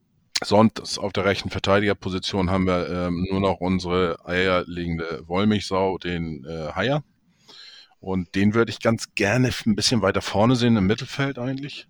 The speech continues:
Ich glaube, da wird er noch, noch stärker für die Mannschaft sein, wenn wir da einen holen würden. Diese beiden Positionen könnte ich mir vorstellen. Ähm,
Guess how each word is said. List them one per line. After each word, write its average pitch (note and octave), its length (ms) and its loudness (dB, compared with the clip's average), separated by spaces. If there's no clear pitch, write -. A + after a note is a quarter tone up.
Ich - 60 -20
glaube, G#2 320 -2
da G2+ 200 0
wird G2+ 140 -2
er G2 100 0
noch, G2+ 240 -2
noch G#2 800 -6
stärker A#2+ 480 0
für - 100 -12
die A2 100 -6
Mannschaft A2+ 420 -4
sein, A#2 300 -2
wenn G2 140 2
wir G2 80 6
da F#2+ 220 8
einen F#2+ 200 2
holen E2+ 280 -4
würden. E2 180 -6
Diese C3 300 -2
beiden A#2 300 8
Positionen G#2 560 -2
könnte G#2 200 0
ich - 80 -6
mir F#2+ 140 -2
vorstellen. B2 600 0
Ähm, G2+ 240 4